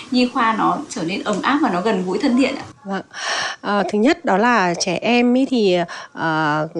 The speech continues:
Speaker 2: các bạn nên nhớ là trẻ em không phải là người lớn thu nhỏ. Chính vì vậy mà, à, trẻ em nó cũng có những cái khác biệt. À, và trong cái khoa phẫu thuật nhi thì nó đòi hỏi là, à, ngoài các bác sĩ cũng như nhân viên y tế, đòi hỏi là,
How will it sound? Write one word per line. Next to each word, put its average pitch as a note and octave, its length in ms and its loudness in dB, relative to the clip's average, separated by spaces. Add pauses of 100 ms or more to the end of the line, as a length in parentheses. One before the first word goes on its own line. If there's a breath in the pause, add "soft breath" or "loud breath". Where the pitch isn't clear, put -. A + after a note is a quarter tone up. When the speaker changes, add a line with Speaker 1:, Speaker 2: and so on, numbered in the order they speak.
(160)
Speaker 2:
các A#3+ 100 0
bạn B3+ 120 0
nên G#3+ 160 4
nhớ G3 180 4
là A3+ 80 2
trẻ - 160 -4
em G3+ 200 0
không A3 160 -6
phải F#3 140 -4
là D3 100 -2
người D#3 180 -2
lớn D#3+ 240 -2
thu A3 100 -4
nhỏ. G3+ 260 2 (400 loud breath)
Chính F3+ 220 0
vì A3 260 4
vậy F#3 200 2
mà, E3 220 0 (260 loud breath)
à, D#3+ 400 0 (140)
trẻ E3 140 -2
em G#3 240 2
nó G3+ 80 2
cũng G3 180 -2
có F#3+ 100 0
những G#3 160 2
cái F#3+ 160 -2
khác - 240 -4
biệt. G#3+ 240 4 (300 loud breath)
À, D#3 200 2
và E3+ 140 2
trong C4+ 240 2
cái A3+ 140 4
khoa C#4 240 4
phẫu B3 180 -2
thuật B3+ 260 -6
nhi B3 300 0 (260 loud breath)
thì F3+ 80 -2
nó E3 140 2
đòi G#3+ 200 2
hỏi E3+ 340 0 (100)
là, C#3+ 200 -2 (260 loud breath)
à, D3+ 380 -2 (120)
ngoài D#3+ 480 0
các G3 160 -2
bác C#4+ 240 -2
sĩ C4 360 2
cũng G3+ 180 4
như B3+ 80 6
nhân A#3+ 220 4
viên A#3 180 4
y A3+ 120 0
tế, G3+ 320 2 (240 loud breath)
đòi D#3+ 160 -2
hỏi D3+ 280 -2
là, C#3 260 -4